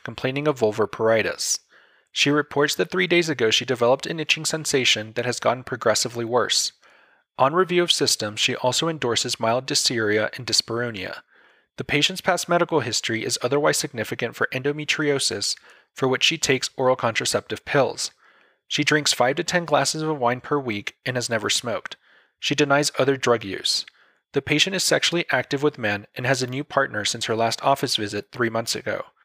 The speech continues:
At her last visit, she requested testing for sexually transmitted diseases, and she tested negative for chlamydia, gonorrhea,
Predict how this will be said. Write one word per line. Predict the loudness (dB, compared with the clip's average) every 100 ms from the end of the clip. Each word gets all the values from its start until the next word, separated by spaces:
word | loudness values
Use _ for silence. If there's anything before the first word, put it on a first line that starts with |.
| _ _ _ -2
At | 0 2
her | 2
last | 4 2 2
visit, | 2 2 0 0
she | 0 2
requested | 2 2 0 0 0
testing | 2 2 0 -4
for | -2
sexually | 2 2 4 2 0
transmitted | 0 0 0 -2
diseases, | -2 -2 0 -2 -2 -6 -8 -12 _ -6
and | -2
she | 0
tested | 2 0 2 0
negative | 0 0 2 -2
for | -2
chlamydia, | -6 -6 -4 0 0 0 -6 _ _
gonorrhea, | 0 2 2 2 2 -2